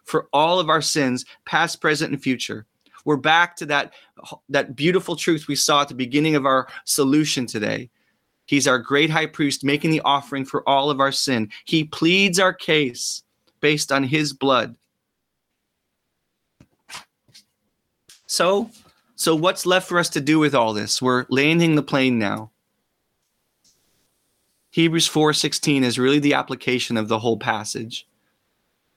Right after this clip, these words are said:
Hebrews four sixteen is really the application of the whole passage. And the application for us is, "Let us then with confidence draw near to the throne of grace,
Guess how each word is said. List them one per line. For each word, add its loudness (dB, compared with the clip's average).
Hebrews 2
four 0
sixteen 0
is 0
really 2
the 2
application -2
of -2
the 0
whole 0
passage. -8
And -2
the 0
application 0
for -2
us -2
is, 0
"Let 4
us 0
then 4
with 2
confidence -4
draw 2
near 2
to -8
the 0
throne 0
of -2
grace, -2